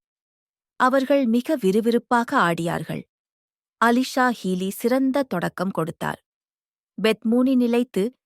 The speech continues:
நம்பிக்கையோடு விளையாடினார். இந்திய பீல்டிங் தவறுகள், குறிப்பாக நான்கு கேட்சஸ் டிராப் ஆனது, ஆஸ்திரேலியாவுக்கு எளிதாக ரன்கள் எடுக்க உதவியது.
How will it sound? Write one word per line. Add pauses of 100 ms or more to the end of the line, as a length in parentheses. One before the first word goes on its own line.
(120)
நம்பிக்கையோடு
விளையாடினார். (960)
இந்திய
பீல்டிங்
தவறுகள், (260)
குறிப்பாக
நான்கு
கேட்சஸ்
டிராப்
ஆனது, (480)
ஆஸ்திரேலியாவுக்கு
எளிதாக
ரன்கள்
எடுக்க
உதவியது.